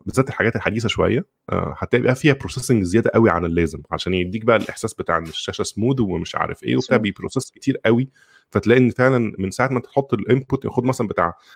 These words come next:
Speaker 1: آه، مثلًا نص ثانية عبال ما يظهر قدامك، ونص ثانية دي ممكن تقرفك جدًا يعني، اللي هو تحس إن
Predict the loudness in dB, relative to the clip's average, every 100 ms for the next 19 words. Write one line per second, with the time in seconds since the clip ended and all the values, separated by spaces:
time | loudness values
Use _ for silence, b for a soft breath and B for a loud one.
0 | b _ 0 2 2 2 2 -2 -10 _
1 | _ _ _ _ 0 0 0 0 2 4
2 | 4 4 4 2 0 0 0 0 2 4
3 | 4 4 2 2 0 0 2 2 2 0
4 | -2 -4 -8 -6 -2 0 0 -6 -10 -10
5 | -8 -12